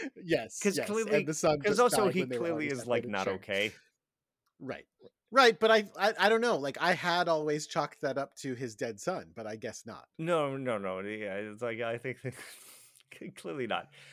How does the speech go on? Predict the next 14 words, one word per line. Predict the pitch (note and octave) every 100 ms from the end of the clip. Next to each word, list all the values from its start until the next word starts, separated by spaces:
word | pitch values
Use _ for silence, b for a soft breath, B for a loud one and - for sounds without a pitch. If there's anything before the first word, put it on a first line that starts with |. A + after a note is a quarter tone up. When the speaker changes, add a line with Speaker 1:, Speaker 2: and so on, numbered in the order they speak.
| B
Speaker 2:
Right? | F3+ F3
How, | F3+ A#3+
how | F#3+
long, | G#3 G#3 G3+ -
how | F3+ C4
long | A#3 G3 F#3+
does | F3+ E3
it | E3
take | F3 D#3+
to | D#3
start | - E3+
a | D#3+
new | D3+
family? | D#3 E3 G2 -